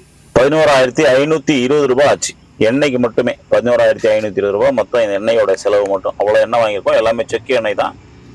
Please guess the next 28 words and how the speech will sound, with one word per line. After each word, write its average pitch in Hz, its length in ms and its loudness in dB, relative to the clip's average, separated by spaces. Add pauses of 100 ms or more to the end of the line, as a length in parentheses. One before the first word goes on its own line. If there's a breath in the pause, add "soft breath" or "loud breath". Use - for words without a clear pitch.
(160)
வாங்கி 131 240 0
மொத்தமா 123 400 2
ஊத்திட்டு 113 200 -4
இருக்கோம். - 260 -8 (120)
எண்ணெயோட 151 360 2
அளவு 127 300 2
என்ன 113 300 -2
அப்படின்னு 104 280 -4
கேட்டிங்கன்னா, 101 460 -4 (360)
அந்த 113 220 0
மூலிகை 160 480 2
முழுகுற 160 280 2
அளவுக்கு, 123 400 2 (720)
அந்த 101 160 -2
மூலிகை 147 340 2
நம்ம 127 180 0
போடுறோம் 127 300 2
இல்லையா, 120 200 2
ரெண்டு 120 220 0
மூலிகை 131 300 0
போடுறோம் 113 180 -2
இல்லையா, 117 160 2
அந்த 139 120 0
ரெண்டு 117 200 -2
மூலிகை 127 360 -2
முழுகுற 127 200 0
அளவுக்கு 135 300 0
போட்டா 110 220 0